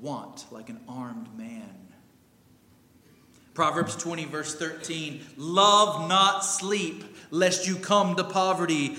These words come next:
Open your eyes, and you will have plenty of bread." David Gunderson gives us this counsel.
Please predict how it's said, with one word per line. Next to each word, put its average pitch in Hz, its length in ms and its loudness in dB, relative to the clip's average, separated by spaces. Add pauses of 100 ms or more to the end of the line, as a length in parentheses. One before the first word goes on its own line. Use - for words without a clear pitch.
(160)
Open 240 480 4
your 208 300 2
eyes, 208 680 6 (160)
and 180 200 0
you 180 100 0
will 165 220 0
have 151 260 0
plenty 143 480 -4
of 113 160 -10
bread." 101 460 -12 (2000)
David 151 320 0
Gunderson 147 540 -2
gives 131 200 -6
us 131 140 -4
this 147 220 -2
counsel. 123 520 -6